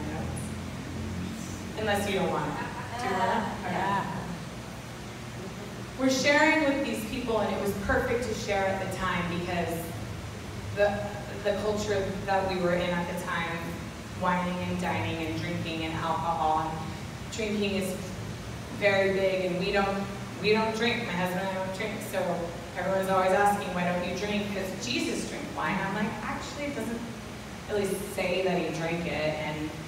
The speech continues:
Speaker 1: wine is actually fermented grapes, which is death. So there's no death in heaven, and it's heaven on earth. Mm-mm. Jesus didn't drink wine. Listen, wine represents the Holy Spirit.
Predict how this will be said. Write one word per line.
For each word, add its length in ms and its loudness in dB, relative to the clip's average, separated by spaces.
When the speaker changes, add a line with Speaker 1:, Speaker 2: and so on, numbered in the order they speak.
Speaker 1:
wine 640 4
is 120 -2
actually 580 0
fermented 680 0
grapes, 460 2
which 140 -2
is 120 -4
death. 400 0
So 360 10
there's 200 2
no 180 2
death 260 4
in 60 -2
heaven, 320 2
and 400 0
it's 80 -6
heaven 320 0
on 200 0
earth. 220 -2
Mm-mm. 1300 -8
Jesus 260 0
didn't 200 -2
drink 240 -4
wine. 120 -2
Listen, 320 2
wine 340 8
represents 580 6
the 80 2
Holy 300 6
Spirit. 580 2